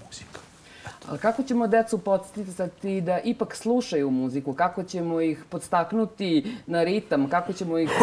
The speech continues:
Speaker 2: <coughs> podstaknuti da to bude negde primarno, da se na taj ra-, način razvijaju, da se okanu telefona, YouTube-a i svih tih nekih, e, elektronskih, e, stvari?
Speaker 1: Dođite na naše svirke.
Speaker 2: <laughs> I povedite decu.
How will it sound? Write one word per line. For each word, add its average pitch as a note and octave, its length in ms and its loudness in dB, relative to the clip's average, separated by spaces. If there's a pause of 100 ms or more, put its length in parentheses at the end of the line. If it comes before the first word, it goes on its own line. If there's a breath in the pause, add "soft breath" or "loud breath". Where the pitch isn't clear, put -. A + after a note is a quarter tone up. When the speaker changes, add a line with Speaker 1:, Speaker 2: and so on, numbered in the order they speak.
Speaker 2:
<coughs> - 180 0
podstaknuti G#3 1040 0
da E3+ 600 6
to C#4 280 0
bude G#3 300 2
negde E3+ 680 6
primarno, C#3 500 2
da C#3 120 0
se D#3+ 340 4
na E3 140 0
taj A3 260 2
ra-, F#3 160 0
način F#3 380 -2
razvijaju, D3+ 440 2
da C3 100 -2
se D#3 160 0
okanu F3 340 2
telefona, E3+ 880 2 (220 loud breath)
YouTube-a F3 840 4
i E3 160 0
svih F#3+ 320 -6
tih - 260 -4
nekih, D#3 500 -2
e, C3+ 240 2 (280 loud breath)
elektronskih, C#3+ 1000 -2
e, B2 480 4
stvari? - 360 -4 (600 loud breath)
Speaker 1:
Dođite G2+ 360 0
na G#2+ 80 2
naše G#2 220 0
svirke. - 380 -2 (520)
Speaker 2:
<laughs> B3+ 540 8
I F#3+ 60 2
povedite A3 520 10
decu. G3 380 8